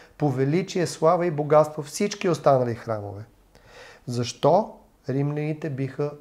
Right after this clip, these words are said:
разрушили до основи този храм?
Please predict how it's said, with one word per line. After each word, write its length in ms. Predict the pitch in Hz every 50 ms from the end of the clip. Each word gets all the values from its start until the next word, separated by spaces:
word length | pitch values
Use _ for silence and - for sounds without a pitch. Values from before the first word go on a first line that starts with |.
| - _ _ _ -
разрушили 840 | 139 135 127 120 123 120 123 - - - 180 165 139 120 120 123 - - -
до 300 | 123 117 151 160 180 190
основи 600 | 196 196 - 165 156 143 123 117 127 139 - - _ _ _ _ _ _ _ _ -
този 260 | - 127 123 120 123
храм? 320 | 117 - 113 113 110 104